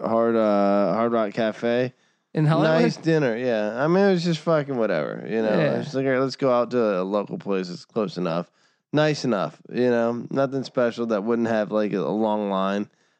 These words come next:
Speaker 1: I didn't think about this shit. She didn't deserve it, let's be honest.
Speaker 2: <laughs>
Speaker 1: Um, and, uh, got, caught a whole bunch of flack for not doing something nicer. You know, let me tell you this, women.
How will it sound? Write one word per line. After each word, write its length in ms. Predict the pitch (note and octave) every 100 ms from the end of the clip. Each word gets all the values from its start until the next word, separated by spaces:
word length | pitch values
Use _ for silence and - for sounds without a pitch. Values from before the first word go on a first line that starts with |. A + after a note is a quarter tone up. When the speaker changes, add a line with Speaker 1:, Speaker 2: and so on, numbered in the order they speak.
| -
Speaker 1:
I 60 | F#3+
didn't 140 | F3+
think 140 | F#3 E3+
about 220 | C3 F2
this 140 | F2
shit. 300 | - F#2+ C#2 - - -
She 140 | -
didn't 180 | C#3+ B2
deserve 280 | G#2 G#2 F2
it, 60 |
let's 140 | C2+ -
be 120 | G#2+
honest. 300 | G2+ C#2+ - _ G3
Speaker 2:
<laughs> 160 | -
Speaker 1:
Um, 540 | D4 A#3+ B3 - A#2+ B4+ C#5 B4+ - - - - - -
and, 440 | A#2+ B2+ C3 C3
uh, 840 | C3 C3 C3 C3 C3 C3 C3 B2+ A#2 _ _ _ _ _ _ _ _ _ _ F3 D#3
got, 260 | C3+ C#3+
caught 220 | - G3+
a 120 | C4+ A3+
whole 200 | G3+ G#3+
bunch 260 | G#3+ G3+
of 80 | D3+
flack 440 | - D3+ F3 F3 -
for 100 | C#3+
not 220 | C#3 C3
doing 220 | C#3+ C3+
something 320 | C3+ B2+ A#2 G2+
nicer. 320 | A2+ G#2 -
You 140 | A2+
know, 140 | B2+ - _ _ _ -
let 100 | F3
me 60 |
tell 160 | F3 F3
you 100 | D#3
this, 240 | A#2+ F#2+
women. 320 | F2+ E2+ D2